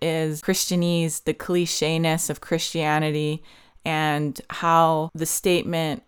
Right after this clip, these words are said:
"Familiarity breeds contempt," kind of relates to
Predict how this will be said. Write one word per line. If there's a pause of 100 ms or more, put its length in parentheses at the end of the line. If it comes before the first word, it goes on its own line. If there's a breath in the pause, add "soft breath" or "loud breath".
"Familiarity
breeds
contempt,"
kind
of
relates (160)
to